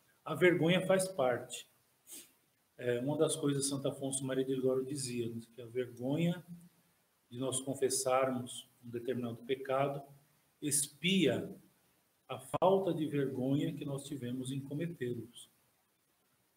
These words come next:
Então, vergonha é normal, faz parte do sacramento da confissão. E digo mais, ter vergonha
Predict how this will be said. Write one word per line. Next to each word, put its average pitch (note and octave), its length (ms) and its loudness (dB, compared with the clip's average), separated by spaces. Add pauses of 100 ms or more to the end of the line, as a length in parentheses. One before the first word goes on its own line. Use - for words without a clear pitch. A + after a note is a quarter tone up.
Então, A#2+ 380 -10
vergonha D3+ 580 2
é F3+ 140 -4
normal, F3+ 420 2
faz E3+ 180 2
parte F3 360 2
do D3+ 80 -4
sacramento B2+ 460 -2
da B2+ 40 -6
confissão. B2 460 -10 (1000)
E C3+ 60 -6
digo D3 300 2
mais, C#3+ 540 2
ter F3+ 300 4
vergonha C3+ 680 2